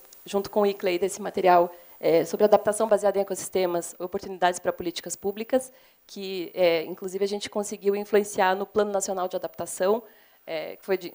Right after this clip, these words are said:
de dois mil e quinze, né, do governo federal. Ele traz a adaptação baseada em ecossistemas como um dos princípios e tem algumas metas relacionadas a isso. É, enfim, a gente sempre tenta trazer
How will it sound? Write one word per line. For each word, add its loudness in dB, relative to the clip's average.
de -2
dois -2
mil -2
e -6
quinze, -2
né, 4
do -8
governo -2
federal. 0
Ele 0
traz 4
a 6
adaptação 0
baseada 4
em 2
ecossistemas -2
como 4
um -2
dos -2
princípios -8
e -6
tem 4
algumas 2
metas 2
relacionadas -2
a -6
isso. -10
É, -4
enfim, 0
a 6
gente 0
sempre 4
tenta 2
trazer 6